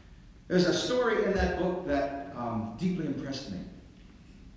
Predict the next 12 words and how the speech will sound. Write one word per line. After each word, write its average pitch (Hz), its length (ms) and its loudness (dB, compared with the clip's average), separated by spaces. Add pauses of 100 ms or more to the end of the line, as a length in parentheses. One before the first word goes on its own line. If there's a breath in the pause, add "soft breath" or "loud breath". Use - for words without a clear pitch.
(1300)
Crawford 175 440 2
Allison 175 420 2
was 147 160 -4
talking 147 340 -2
about 127 460 -2
an 123 100 -2
African 123 480 -4
named 120 460 0
Sakatoka. - 880 -4 (340)
He 131 100 -2
was 117 140 -2
actually 120 360 -2